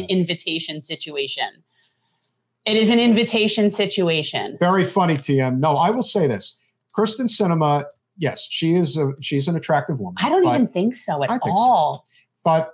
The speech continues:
Speaker 2: He and I never agree
Speaker 1: Well,
Speaker 2: on
Speaker 1: I
Speaker 2: that.
Speaker 1: like, well, she's athletic. I like athletic.
Speaker 2: She's not athletic to me. She's like, I don't know. She,
Speaker 1: Well
Speaker 2: she, to me, she looks like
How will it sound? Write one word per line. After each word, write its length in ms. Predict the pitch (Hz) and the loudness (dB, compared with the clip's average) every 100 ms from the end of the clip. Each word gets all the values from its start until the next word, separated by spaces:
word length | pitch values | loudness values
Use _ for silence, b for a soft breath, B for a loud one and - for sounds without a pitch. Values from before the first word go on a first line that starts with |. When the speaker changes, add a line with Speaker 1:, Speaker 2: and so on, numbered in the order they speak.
| _ | _
Speaker 2:
He 140 | _ 220 | _ 0
and 100 | 208 | 0
I 60 | |
never 400 | 185 156 156 151 | 0 0 0 0
agree 360 | 143 135 131 127 | -2 -4 -6 0
Speaker 1:
Well, 100 | 185 | 2
Speaker 2:
on 60 | 190 | 4
Speaker 1:
I 60 | 220 | 4
Speaker 2:
that. 60 | |
Speaker 1:
like, 280 | 214 190 - | 2 0 0
well, 120 | 170 | -2
she's 260 | - 190 170 | 0 0 0
athletic. 380 | 135 - 90 - | -2 -4 -14 -6
I 120 | 113 | -2
like 180 | 123 113 | 0 -2
athletic. 300 | 107 - - | -4 -10 -8
Speaker 2:
She's 260 | - 254 247 | -4 -4 0
not 180 | 214 220 | 2 2
athletic 380 | 175 151 143 139 | 2 -2 -2 -6
to 60 | 160 | -6
me. 140 | 127 | -4
She's 300 | 123 165 147 | -6 -8 -6
like, 300 | 170 156 147 _ _ _ _ _ _ | -2 -2 -4 _ _ _ _ _ _
I 80 | 170 | -2
don't 160 | 185 131 | -2 -2
know. 260 | 120 117 - | -4 -6 -12
She, 160 | - 190 | -8 -2
Speaker 1:
Well 180 | 160 139 | 0 2
Speaker 2:
she, 80 | |
to 60 | 185 | 2
me, 140 | 202 | 2
she 220 | 220 233 202 | 0 0 0
looks 280 | 175 175 | -2 -2
like 400 | 180 151 139 - | -2 -2 -4 -10